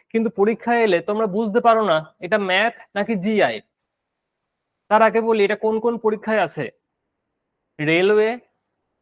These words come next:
এসএসসি, এমটিএস, সিএইচএসএল, যত রকম এসএসসি পরীক্ষা আছে, ব্যাংক। এখন আবার দেখছি ওয়েস্ট বেঙ্গলের পরীক্ষাতেও সব রকম, যত রকম পরীক্ষা হয় ওয়েস্ট বেঙ্গলে,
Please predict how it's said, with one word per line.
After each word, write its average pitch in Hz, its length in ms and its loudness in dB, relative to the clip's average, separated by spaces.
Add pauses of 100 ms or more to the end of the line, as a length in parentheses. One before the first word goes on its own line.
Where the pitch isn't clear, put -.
(140)
এসএসসি, 214 800 -8 (1200)
এমটিএস, 202 600 -2
সিএইচএসএল, 190 880 -2 (160)
যত 214 200 2
রকম 240 260 2
এসএসসি 220 380 0
পরীক্ষা 170 380 -2
আছে, 120 260 -10 (420)
ব্যাংক। 170 540 0 (480)
এখন 247 320 2
আবার 247 220 2
দেখছি 214 420 -2 (260)
ওয়েস্ট 220 260 6
বেঙ্গলের 247 440 2
পরীক্ষাতেও 233 520 -4
সব 220 240 0
রকম, 196 320 -2 (680)
যত 185 180 -4
রকম 214 220 2
পরীক্ষা 208 340 2
হয় 214 100 2
ওয়েস্ট 202 260 0
বেঙ্গলে, 185 360 -2